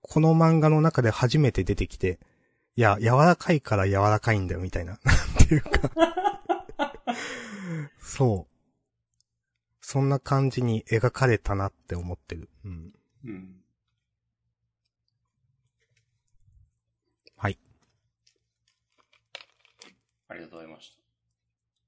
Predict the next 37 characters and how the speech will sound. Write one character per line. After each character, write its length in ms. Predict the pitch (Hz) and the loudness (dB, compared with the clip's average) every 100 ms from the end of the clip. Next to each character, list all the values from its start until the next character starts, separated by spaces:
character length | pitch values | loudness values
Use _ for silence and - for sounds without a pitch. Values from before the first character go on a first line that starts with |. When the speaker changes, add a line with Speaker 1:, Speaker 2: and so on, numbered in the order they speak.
| _ _ _ _ _ _ _ _ | _ _ _ _ _ _ _ _
Speaker 2:
た。 60 | _ _ _ _ _ _ _ _ _ _ _ _ _ - | _ _ _ _ _ _ _ _ _ _ _ _ _ -4
Speaker 1:
よ 80 | |
ろ 80 | 117 | -2
し 80 | 127 | 0
け 100 | 113 | -2
れ 60 | 98 | -2
ば、 120 | - _ _ _ - - | -8 _ _ _ -20 -12
こ 100 | 107 | -6
れ 100 | 98 | -6
で。 140 | 95 _ _ _ _ | -8 _ _ _ _
Speaker 2:
は 140 | - 127 | -8 -8
い。 140 | - - _ _ - _ _ _ _ _ _ _ _ _ _ _ _ _ _ | -8 -18 _ _ -20 _ _ _ _ _ _ _ _ _ _ _ _ _ _
Speaker 1:
は 220 | - 117 | -8 -8
い。 100 | - _ _ _ _ _ _ _ _ _ _ _ _ _ _ _ _ _ _ _ | -8 _ _ _ _ _ _ _ _ _ _ _ _ _ _ _ _ _ _ _
散 220 | - 107 | -10 -6
々 120 | 107 | -4
言 80 | 107 | -4
っ 20 | 101 | -6
て 260 | _ - | _ -8
し 120 | - | -4
ま 100 | 110 | -4
い 20 | 104 | -2
ま 100 | 117 | 0
し 80 | |
た。 140 | - - _ _ _ _ _ _ | 0 -2 _ _ _ _ _ _
<laughs> 800 | _ _ _ _ _ - - _ | _ _ _ _ _ -18 -18 _
あ 60 | - | -18
り 60 | - | -10
が 100 | 98 | -4
と 80 | |
う 40 | 120 | 0
ご 0 | |
ざ 60 | |
い 20 | 131 | 0
ま 80 | 156 | 0
し 40 | |
た。 140 | 135 | -2